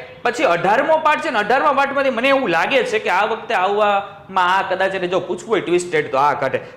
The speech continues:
યુધિષ્ઠિર કસ્ય પુત્રો ગંગા વહતિ કીદૃશી, હંસસ્ય શોભા કા, ધર્મસ્ય ત્વરિતા ગતિ, દ્વંદ્વો દિગુરપી ગેહો મદગેહે નિત્ય અમ્ય વિભાવ, તત્પુરુષે કર્મ ધારે યેનાહમ સ્યાત બહુવ્રી. ભાષાંતરમાં પૂછે, શ્લોકના ગુજરાતીમાં પૂછે,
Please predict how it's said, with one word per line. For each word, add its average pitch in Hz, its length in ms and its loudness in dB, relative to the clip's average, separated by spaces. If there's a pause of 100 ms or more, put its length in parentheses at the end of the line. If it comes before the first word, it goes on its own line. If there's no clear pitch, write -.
યુધિષ્ઠિર 160 520 -2
કસ્ય 170 340 -2
પુત્રો 139 400 -4
ગંગા 143 340 -4
વહતિ 135 340 -8
કીદૃશી, 135 800 -12 (100)
હંસસ્ય 160 460 -6
શોભા 139 400 -4
કા, 135 260 -2
ધર્મસ્ય 143 580 -8
ત્વરિતા 135 460 -6
ગતિ, 135 400 -8 (200)
દ્વંદ્વો 185 440 -2
દિગુરપી 165 560 -2
ગેહો 151 340 -4
મદગેહે 151 500 -6
નિત્ય 143 260 -12
અમ્ય 165 300 -4
વિભાવ, 147 640 -2 (260)
તત્પુરુષે 196 540 -4
કર્મ 165 320 -4
ધારે 147 340 -2
યેનાહમ 151 480 -8
સ્યાત 139 260 -6
બહુવ્રી. 127 420 -6 (360)
ભાષાંતરમાં 131 840 -6
પૂછે, 123 500 -10
શ્લોકના 127 580 -10
ગુજરાતીમાં 127 840 -8
પૂછે, 131 560 -12